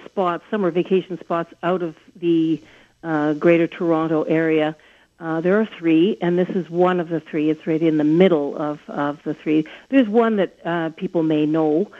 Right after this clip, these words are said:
Uh, it has more of an international reputation. It's the area of Muskoka. Well, uh, we are just,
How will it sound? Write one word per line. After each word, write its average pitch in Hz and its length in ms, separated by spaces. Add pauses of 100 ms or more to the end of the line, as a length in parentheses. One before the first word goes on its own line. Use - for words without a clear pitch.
(240)
Uh, 165 240
it 156 60
has 175 220
more 180 220
of 165 60
an 160 100
international 156 560
reputation. 160 560
It's 185 80
the 190 160
area 170 240
of 170 80
Muskoka. 180 720 (320)
Well, 175 500
uh, 170 180
we 226 340
are 165 420 (180)
just, 196 340